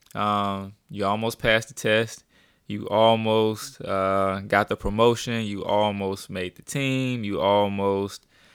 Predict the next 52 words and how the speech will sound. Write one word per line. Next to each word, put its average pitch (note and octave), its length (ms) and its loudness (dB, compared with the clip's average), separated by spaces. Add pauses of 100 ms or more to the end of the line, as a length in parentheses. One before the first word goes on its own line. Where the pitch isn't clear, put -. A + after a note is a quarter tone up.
(640)
bro, A2+ 240 2
like, G2+ 260 2 (180)
growing B2+ 340 2
up, C3 260 4
like, F#2+ 260 -4
we, G#2+ 320 -6
we A#2 160 -4
would A2 120 0
be A2 80 -2
like, G2 220 0
"Man, A2 260 -2
I - 20 -2
like A2+ 240 0
this A2 120 -4
girl, G#2+ 340 0
yada, G#2 220 0
yada, G2+ 140 -2
yada. G#2+ 520 0
Like, F#2+ 240 -6 (320)
let's A2 100 -8
go - 140 -4
talk A#2+ 340 -2
to A2+ 280 -4
her, G#2 40 -4
bro. G2+ 180 -2
I, G#2+ 140 -2 (640)
I - 60 -18
almost A2 480 0
got G#2 160 2
her G2+ 60 -2
number, B2 440 2
or G#2+ 100 2
I, G#2 200 0 (480)
we A#2+ 160 -4
almost, A#2+ 480 2 (200)
we B2 140 -2
almost A2+ 460 2
went G2+ 140 -4
on F#2+ 120 -6
a F#2 60 -10
date," G2 320 -4
or G2+ 120 -6
wha-, A2+ 140 0
whatever. D#3 380 2
Like, A2 200 0
just, A#2+ 260 -8
that A#2 120 0
don't G#2 140 -2
even F#2+ 160 -4
make F#2 160 -4
sense. A2+ 360 -6 (280)
But, D3 380 4